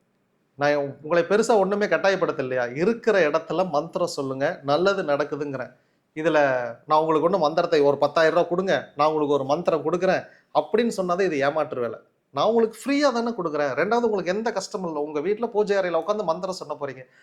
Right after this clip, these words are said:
"சார், நடந்தா ஓகே, நடக்கலனாலும் ஓகே." நீங்க இதுல எந்த ஏமாற்றமுமே அடையலையே. எம் எல் எம் பிசினஸ் மாதிரி ரெண்டு லட்சம் கொடுங்க, நான் ஒரு மந்திரம் தரேன்னு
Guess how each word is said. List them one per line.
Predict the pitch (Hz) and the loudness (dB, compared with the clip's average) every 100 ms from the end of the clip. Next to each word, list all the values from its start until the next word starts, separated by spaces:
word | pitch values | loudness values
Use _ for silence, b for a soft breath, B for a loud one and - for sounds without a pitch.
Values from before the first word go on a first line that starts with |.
| b | b
"சார், | - 226 233 | -6 -4 0
நடந்தா | 151 170 220 220 240 202 | 2 2 2 4 4 4
ஓகே, | 190 185 | 0 -4
நடக்கலனாலும் | 156 165 220 285 330 269 233 269 233 | -2 0 0 0 0 2 2 2 2
ஓகே." | 214 214 | 2 0
நீங்க | 185 233 | 0 0
இதுல | 220 202 | 0 0
எந்த | 190 247 285 | -2 -2 0
ஏமாற்றமுமே | 233 226 247 247 247 226 | 2 2 0 0 -2 0
அடையலையே. | 226 170 196 156 139 127 b b b _ | 2 2 2 0 -2 -4 b b b _
எம் | 180 226 | 0 2
எல் | 247 | 2
எம் | 226 | 4
பிசினஸ் | 208 202 185 | 0 0 -2
மாதிரி | 196 190 | 0 2
ரெண்டு | 175 180 | 2 2
லட்சம் | 190 185 214 | 2 2 0
கொடுங்க, | 180 190 233 | 2 0 2
நான் | 214 | 4
ஒரு | 170 | 4
மந்திரம் | 151 175 190 190 185 | 0 -2 -4 -4 -2
தரேன்னு | 160 190 | -2 -2